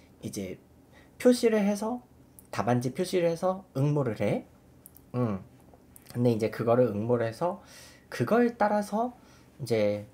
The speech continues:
그 따고 읽고 뭐 그런 게 있더라고. 그런데 그래, 규정을 위반하지 않는 선에서 중독에 빠지지 않고 즐긴다면야 뭐 그거는 괜찮은데.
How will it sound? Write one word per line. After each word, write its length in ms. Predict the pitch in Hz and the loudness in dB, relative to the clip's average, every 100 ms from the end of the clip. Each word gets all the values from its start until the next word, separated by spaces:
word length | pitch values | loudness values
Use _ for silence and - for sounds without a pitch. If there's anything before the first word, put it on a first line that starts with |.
| - | -20
그 320 | - 104 98 101 - | -6 -4 -4 -10 0
따고 480 | 233 220 220 226 233 - | 0 2 0 -2 -4 0
읽고 440 | 127 127 - 139 | 0 0 -4 -2
뭐 160 | 123 107 | -2 -2
그런 300 | 110 120 117 | -2 0 0
게 180 | 113 - | -2 -4
있더라고. 640 | 127 - 110 92 95 190 - - - - - - - - - | -6 -2 -2 -2 -6 -10 -12 -20 -20 -20 -20 -20 -20 -20 -16
그런데 480 | - 156 156 196 214 - - - - - - - | -2 0 2 2 0 -10 -20 -20 -20 -20 -20 -6
그래, 480 | 147 104 113 113 - | 0 0 0 -8 -8
규정을 440 | - 110 127 240 | -6 4 4 4
위반하지 640 | 226 101 - 139 170 180 - | -2 -6 -2 -2 -2 -4 -6
않는 400 | 98 98 165 233 | -8 -4 -2 -2
선에서 520 | 233 233 208 - - - - - - - | -2 -2 -4 -8 -12 -16 -20 -20 -20 -14
중독에 560 | - 127 123 180 208 202 | 0 2 2 2 -2 -2
빠지지 400 | 214 214 214 208 | -4 -4 -2 -2
않고 360 | 117 220 - | -2 -2 -2
즐긴다면야 1160 | 254 - 208 110 123 135 135 147 135 110 95 95 | -2 0 -2 2 0 2 0 -2 -4 -4 -6 -6
뭐 300 | 101 101 95 - - - | -2 -2 -2 -10 -20 -18
그거는 380 | - 113 127 143 | -4 2 4 2
괜찮은데. 920 | 110 90 135 143 110 92 90 101 90 | -4 -8 -4 -2 -4 -4 -4 -4 -6